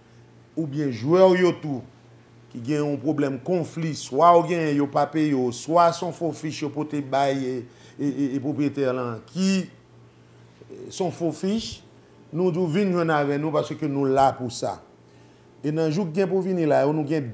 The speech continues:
de gran pwojè ki an kou. Nou, yon apèl dòf ke nou lanse pou kesyon ti ou lo papye, nòmalman ki konn nan P O S yo.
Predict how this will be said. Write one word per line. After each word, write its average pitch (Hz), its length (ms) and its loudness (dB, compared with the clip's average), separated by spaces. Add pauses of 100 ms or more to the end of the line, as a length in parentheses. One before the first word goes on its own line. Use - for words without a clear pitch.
(160)
de 277 220 6 (160)
gran 147 420 0
pwojè 147 540 4 (260)
ki 147 220 -8
an 120 80 -4 (100)
kou. 214 460 2 (800)
Nou, 98 160 -6
yon 135 80 2
apèl 160 320 4
dòf 135 240 0
ke 135 100 0
nou 127 160 -2
lanse 123 400 -6
pou 156 140 -8
kesyon 135 340 -4
ti 175 160 -6
ou 170 80 0
lo 151 160 2
papye, 135 640 0 (180)
nòmalman 131 560 -4
ki 135 160 -10
konn 123 160 -6
nan 113 160 -8
P 127 160 -2
O 120 160 2
S 120 240 -6
yo. 98 80 -12